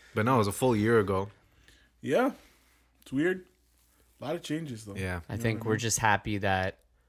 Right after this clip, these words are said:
Speaker 3: I'm just happy, we're just happy that we were consistent throughout the year. And
Speaker 2: Mm-hmm.
Speaker 3: even with coronavirus, we, um, continued to do it, found
Speaker 2: Yeah.
Speaker 3: a way to do it, and adapted, and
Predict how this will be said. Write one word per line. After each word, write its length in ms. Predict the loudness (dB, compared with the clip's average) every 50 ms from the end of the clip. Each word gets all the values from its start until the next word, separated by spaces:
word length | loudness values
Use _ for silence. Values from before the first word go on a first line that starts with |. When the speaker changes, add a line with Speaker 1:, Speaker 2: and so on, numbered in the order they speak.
| _ _ _ _
Speaker 3:
I'm 160 | -8 -8 -6 -6
just 180 | -6 -6 -4 -4
happy, 340 | -2 -4 -4 -6 -8 -12 -10
we're 200 | -8 -8 -8 -8
just 140 | -8 -8 -8
happy 300 | -8 -8 -8 -8 -8 -8
that 180 | -8 -10 -12 -14 _ _ _ _ _ _ _ _ _
we 100 | -14 -12
were 220 | -12 -12 -12 -14 -18 _ _
consistent 540 | -14 -12 -8 -6 -6 -6 -6 -8 -10 -10 -8
throughout 280 | -6 -4 -4 -4 -6 -8
the 60 | -10
year. 280 | -8 -8 -6 -6 -6 -6
And 200 | -8 -10 -12 -14
Speaker 2:
Mm-hmm. 260 | -12 -10 -8 -6 -6 -8 -10 -10 -8
Speaker 3:
even 280 | -4 -2 -2 -2 -2 -2
with 220 | -4 -4 -4 -6 -6
coronavirus, 880 | -4 -2 -2 -2 -2 -4 -4 -2 -2 0 0 0 0 -2 -4 -6 -8
we, 460 | -8 -8 -6 -6 -6 -6 -8 -10 -12 -14 _ _ _ _ _ _ _ _ _ _ -14 -8
um, 500 | -6 -4 -4 -4 -4 -4 -6 -8 -10 -12 -10
continued 440 | -10 -8 -6 -4 -4 -4 -4 -4 -6
to 60 | -8 _
do 160 | -2 2 2
it, 220 | 2 2 0 -2 -10 _ _ _ _ _ _
found 360 | -12 -6 -4 -2 -2 -2 -4
Speaker 2:
Yeah. 40 | -4
Speaker 3:
a 20 | -6
way 220 | -4 -4 -4 -6
to 80 | -6 -8
do 240 | -8 -6 -2 0
it, 180 | 0 0 0 0
and 100 | -4 -6
adapted, 520 | -6 -4 -2 0 0 0 0 -2 -4 -4 -4
and 140 | -6 -8